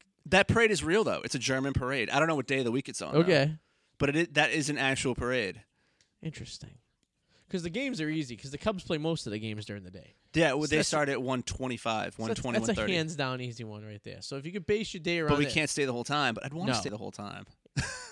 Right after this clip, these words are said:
Speaker 1: That's
Speaker 2: And
Speaker 1: the
Speaker 2: you,
Speaker 1: problem.
Speaker 2: you get your lunch. You can eat it, you can eat lunch early, like eleven thirty at that fancy restaurant.
Speaker 1: Yeah, you, you, they did eat at noon. Sh-, they have a book, and they point to that
Speaker 2: Ah.
Speaker 1: reservation,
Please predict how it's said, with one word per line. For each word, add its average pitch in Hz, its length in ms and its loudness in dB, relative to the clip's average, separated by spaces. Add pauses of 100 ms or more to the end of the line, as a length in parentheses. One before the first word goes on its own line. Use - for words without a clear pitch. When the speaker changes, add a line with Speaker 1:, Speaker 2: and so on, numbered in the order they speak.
(500)
Speaker 1:
That's 208 120 -4
Speaker 2:
And 156 80 -2
Speaker 1:
the - 60 -2
Speaker 2:
you, - 40 -16
Speaker 1:
problem. 185 180 -2
Speaker 2:
you 165 40 -6
get 180 160 -2
your 147 120 -4
lunch. 175 500 -2
You 151 60 -8
can 151 100 -6
eat 190 120 -2
it, 185 180 0
you 165 40 -8
can 160 100 -6
eat 170 180 -6
lunch 170 280 -4
early, 156 300 0
like 135 100 -2
eleven 147 300 -2
thirty 131 340 -2
at 131 120 -6
that 127 160 -8
fancy 143 340 -10
restaurant. 120 580 -12
Speaker 1:
Yeah, 160 140 2
you, 151 200 0
you, 175 200 0 (100)
they 170 160 4
did 165 220 -2
eat 165 140 0
at 135 100 -2
noon. 135 240 -2
Sh-, - 100 -6
they 123 140 -8
have 131 100 0
a 113 60 -4
book, 117 340 -4
and 113 160 -8
they 113 160 -8
point 120 300 -10
to 123 60 -10
that 127 100 0
Speaker 2:
Ah. 131 100 2
Speaker 1:
reservation, 117 560 -2